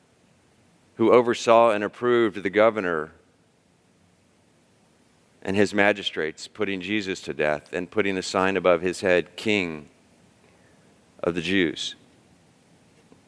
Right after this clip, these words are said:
There were poor, there were those who suffer financially, there were those who were taken advantage of. They were, in many instances,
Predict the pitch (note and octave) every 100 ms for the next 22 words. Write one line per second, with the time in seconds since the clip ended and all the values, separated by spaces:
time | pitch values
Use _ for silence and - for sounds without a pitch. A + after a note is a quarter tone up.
0 | _ _ _ _ _ - - - A#2+ B2
1 | B2+ D3+ C#3+ - C#3 C#3+ C3 A#2+ A#2+ A2+
2 | A#2+ B2+ A#2+ A#2 - A2 - A2+ A2 G#2+
3 | G#2 G#2+ A2 G2+ G2+ F#2+ F#2 G2 G2+ A2
4 | B2+ C3 A#2 A2+ G#2+ A2+ G#2+ G2+ G#2+ G#2
5 | G#2+ G2 F#2 G#2 G2 F2+ F2+ E2+ G#2 A#2
6 | A#2 A2+ G#2 G#2 A2 G#2 G#2 - G2+ F2+
7 | F#2+